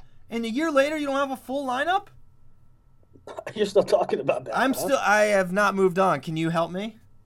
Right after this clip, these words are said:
Speaker 2: I don't have the answer for you. I don't
Speaker 1: Uh.
Speaker 2: have the answer. They, yes, they should have, uh,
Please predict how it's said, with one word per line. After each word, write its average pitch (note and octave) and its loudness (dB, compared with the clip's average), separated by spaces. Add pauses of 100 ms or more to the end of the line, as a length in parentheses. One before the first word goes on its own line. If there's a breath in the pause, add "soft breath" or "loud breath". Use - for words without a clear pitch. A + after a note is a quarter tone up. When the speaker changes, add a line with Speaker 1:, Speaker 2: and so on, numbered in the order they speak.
(520 soft breath)
Speaker 2:
I E4 6
don't C5+ 4
have G#3+ 2
the F#3 0
answer G#3+ -4
for C#4 2
you. G#4+ 2 (1160)
I B3+ -2
don't F#4 -2
Speaker 1:
Uh. - 0
Speaker 2:
have C#4+ -2
the G3+ 2
answer. A3 -2
They, B3 2 (100)
yes, D4+ -4
they A3 -2
should C4 4
have, G#3 2 (540)
uh, F#3+ 2